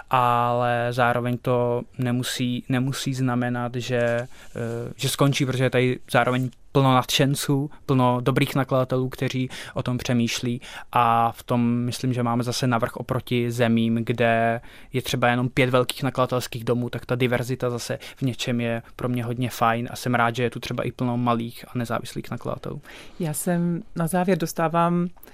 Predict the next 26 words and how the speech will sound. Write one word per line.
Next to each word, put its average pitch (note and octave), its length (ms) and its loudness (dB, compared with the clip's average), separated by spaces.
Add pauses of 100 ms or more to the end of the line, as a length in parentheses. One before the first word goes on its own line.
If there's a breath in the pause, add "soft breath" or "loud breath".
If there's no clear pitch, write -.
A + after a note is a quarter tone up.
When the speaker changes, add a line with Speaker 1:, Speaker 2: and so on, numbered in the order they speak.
(280 loud breath)
Speaker 2:
k - 100 -20
tomu E3+ 200 2
citátu F3 520 2
z - 80 -2
úplného F#3 500 4
úvodu, E3+ 640 0 (200)
který D#3+ 320 -6
jsem E3 240 -2
říkala, E3+ 480 0 (800 loud breath)
"Je F3+ 180 2
potřeba F3+ 340 0
brát E3+ 260 2
kulturu, F3 540 0
samozřejmě E3+ 340 -2
včetně E3+ 280 -4
knih, - 260 -2
jako E3+ 180 0
něco, E3+ 280 2
bez D#3+ 180 -4
čeho F3 160 0
společnost E3 440 -2
nemůže E3 260 2
fungovat E3 340 0
jako E3+ 160 -2
šťastná D3 440 -6
společnost." - 760 -10